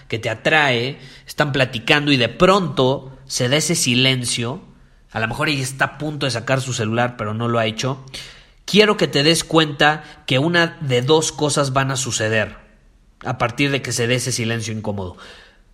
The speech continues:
Número uno, o los dos se van a desconectar absolutamente el uno del otro, es decir, ella va a usar su teléfono, tú te vas a frustrar, te vas a parar, vas a ir al baño, o tú vas a sacar tu teléfono también.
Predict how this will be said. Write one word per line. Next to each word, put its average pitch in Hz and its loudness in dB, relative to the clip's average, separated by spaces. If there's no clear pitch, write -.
Número 190 6
uno, 139 0
o 160 4
los 165 6
dos 226 4
se 202 2
van 214 4
a - 4
desconectar 170 2
absolutamente 165 2
el 131 2
uno 160 2
del 120 0
otro, 131 -2
es 131 -2
decir, 139 -2
ella 143 4
va 143 6
a 139 2
usar 147 2
su 139 -2
teléfono, 139 2
tú 135 -6
te 135 0
vas 135 0
a 131 0
frustrar, 143 -2
te 135 -2
vas 131 0
a 113 -8
parar, 131 2
vas 131 -4
a 135 0
ir 127 2
al 123 0
baño, 139 0
o 180 4
tú 175 -2
vas 156 0
a 143 -2
sacar 147 0
tu 139 -4
teléfono 127 -2
también. 123 -6